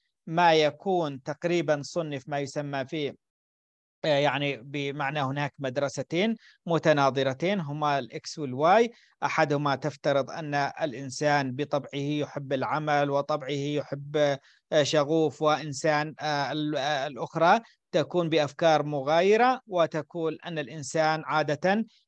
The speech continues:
هو شخص كسول وشخص لا يحب العمل ولا يمكن تحفيزه إلا من خلال العقوبات وغيرها. وبالتالي فهذه المحاكاة لهذه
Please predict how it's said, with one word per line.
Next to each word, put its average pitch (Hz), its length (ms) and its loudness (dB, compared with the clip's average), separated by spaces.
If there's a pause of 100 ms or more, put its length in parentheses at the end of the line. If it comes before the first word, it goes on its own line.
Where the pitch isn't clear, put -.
(120)
هو 156 380 8
شخص 156 460 -2
كسول 156 520 -4
وشخص 143 520 -2
لا 151 100 2
يحب 143 280 -4
العمل 151 420 0
ولا 147 220 4
يمكن 147 340 -6
تحفيزه 156 720 -4 (380)
إلا 160 220 6
من 151 140 -2
خلال 151 380 2
العقوبات 143 720 2
وغيرها. 165 580 2 (260)
وبالتالي 170 800 2 (260)
فهذه 208 580 4
المحاكاة 175 840 2
لهذه 175 760 -2